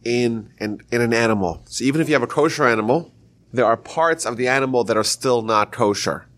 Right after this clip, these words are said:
Most notably, the chalev, which is various fats, and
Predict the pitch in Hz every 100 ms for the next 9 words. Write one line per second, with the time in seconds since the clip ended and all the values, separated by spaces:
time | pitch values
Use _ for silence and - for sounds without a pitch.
0 | _ _ _ _ _ _ _ _ 117 120
1 | 113 139 185 175 123 113 110 113 _ _
2 | - 95 113 110 - - 123 113 117 170
3 | - 120 113 98 101 113 113 107 - -
4 | 113 107 160 - - - - - _ _
5 | _ _ _ _ _ _ 107 113 113 113
6 | 113 107